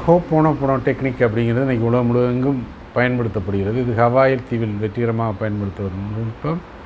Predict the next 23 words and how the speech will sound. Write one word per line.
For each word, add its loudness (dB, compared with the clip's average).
இதுக்கு 4
வந்து 2
நான்கு 2
வார்த்தைகள் 2
மட்டும்தான் -2
வேணும். -2
"I 0
am -2
sorry", 2
"Please 0
forgive 0
me", -2
"Thank 2
you", 0
"I 4
love 4
you". 0
இந்த -8
வார்த்தைகளில் 4
முன்ன 0
பின்ன 0
இது -2
பண்ணிக்கலாம். -4